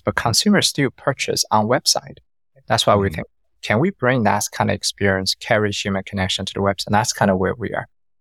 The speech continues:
Speaker 1: So along the ways, are there competitors? I think biggest competitor people think, even though it's not direct, it's more like a TikTok in the world. They say, "Oh, I'm doing things over there." But very soon people can understand us,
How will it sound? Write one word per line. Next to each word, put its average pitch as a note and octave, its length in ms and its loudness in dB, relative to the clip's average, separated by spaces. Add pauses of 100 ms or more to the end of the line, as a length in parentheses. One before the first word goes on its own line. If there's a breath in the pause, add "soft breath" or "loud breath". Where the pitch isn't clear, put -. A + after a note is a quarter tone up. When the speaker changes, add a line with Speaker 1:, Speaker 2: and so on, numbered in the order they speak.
(460)
Speaker 1:
So - 260 2
along D#3 300 4
the E3 100 4
ways, G#2 540 2
are G2+ 100 2
there G#2+ 160 4
competitors? A2+ 720 -2
I G2+ 80 2
think - 180 -2 (360)
biggest G#3 260 0
competitor A2+ 320 0
people G#2 260 -4
think, - 220 -8
even B2 240 2
though A#2 80 8
it's G#2 140 2
not G2+ 180 4
direct, G2+ 380 0
it's C#3+ 120 -6
more C#3 140 4
like C#3 220 2
a C#3+ 40 -4
TikTok G#2+ 400 0
in G#2 100 -2
the G#2 80 0
world. G2 280 0
They A#2+ 80 -4
say, A#2+ 180 2
"Oh, B2 260 6
I'm A2 180 2
doing G#2+ 240 -2
things G2+ 260 -4
over F#2+ 160 0
there." F#2 260 2 (840)
But A2+ 120 4
very B2+ 240 4
soon A2 200 2
people G2+ 240 -2
can G2+ 160 0
understand F#2 460 0
us, - 260 -6